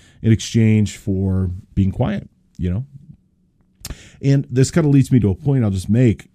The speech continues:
I wanna point out with the facts and statistics that are in this report, or really any report that you read about cybersecurity, it's the stuff we know. There are a lot of instances, I'm willing to bet, where there's data breaches and they pay hush money just to make it not known. Because,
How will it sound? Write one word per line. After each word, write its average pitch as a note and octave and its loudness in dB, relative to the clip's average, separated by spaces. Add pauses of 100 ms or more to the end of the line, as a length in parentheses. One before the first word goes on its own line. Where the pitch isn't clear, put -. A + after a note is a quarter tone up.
(560)
I B2+ -4
wanna F3 0
point A#2 0
out A2 0
with F#2 -6
the F#2 -6
facts A2 -8
and G#2+ -2
statistics G2+ -8
that E2+ -10
are F2 -8
in G2 -2
this A2 -4
report, A2 0
or F#2 0
really G#2+ 2
any A#2 2
report F2 -6
that C#2+ -10
you E2+ -6
read F#2 -6
about D#2 -10
cybersecurity, F2 -8
it's - -14
the A2+ -8
stuff - -10
we F2+ -4
know. F#2+ -4 (480)
There F3 2
are G3 2
a A2 0
lot G2 -2
of F#2+ 0
instances, F#2 -4
I'm F#2 -2
willing F#2 -4
to E2+ -6
bet, F#2 -10
where D#2 -10
there's F#2 -8
data F2+ -6
breaches A#2 -4
and F2 -6
they G2 -4
pay F#2+ -4
hush F2 -4
money D2 -8 (120)
just - -6
to A2+ -2
make F#2 -2
it - -8
not E2+ -8
known. G2 -2
Because, F#2 -2